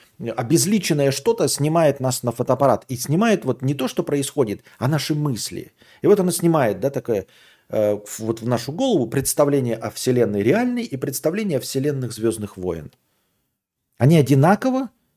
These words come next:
характеризуют вот что-то, понимаете? То есть все, что существует, это информация о том, что есть. Итак, если что-то есть, это информация. Вот эта Земля для нас,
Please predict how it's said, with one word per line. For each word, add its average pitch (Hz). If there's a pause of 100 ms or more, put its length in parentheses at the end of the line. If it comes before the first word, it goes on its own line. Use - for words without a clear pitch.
(200)
характеризуют 143 (1700)
вот 123
что-то, - (240)
понимаете? 147 (1120)
То 170
есть -
все, 202
что 185
существует, 190
это 202
информация 170
о 90
том, 104
что -
есть. - (460)
Итак, 127 (840)
если 170
что-то 202
есть, 127
это 160
информация. 151
Вот 90
эта 135
Земля 180 (1200)
для 127
нас, 131